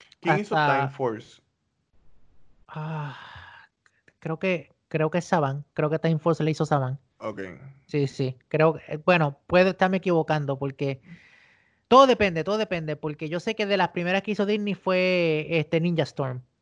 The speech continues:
Speaker 2: así que pues, an-, an-, anyway, tengo que revisar eso porque fue hace mucho tiempo que las vi,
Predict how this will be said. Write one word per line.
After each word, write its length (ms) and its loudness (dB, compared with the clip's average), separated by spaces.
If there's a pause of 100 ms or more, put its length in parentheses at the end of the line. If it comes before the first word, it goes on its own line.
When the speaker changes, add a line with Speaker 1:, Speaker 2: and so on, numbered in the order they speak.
Speaker 2:
así 260 -4
que 160 2
pues, 200 -4 (720)
an-, 220 2
an-, 180 2
anyway, 320 6
tengo 180 2
que 120 2
revisar 420 4
eso 220 2
porque 220 -4
fue 160 2
hace 160 -2
mucho 220 4
tiempo 260 2
que 200 2
las 180 6
vi, 220 -4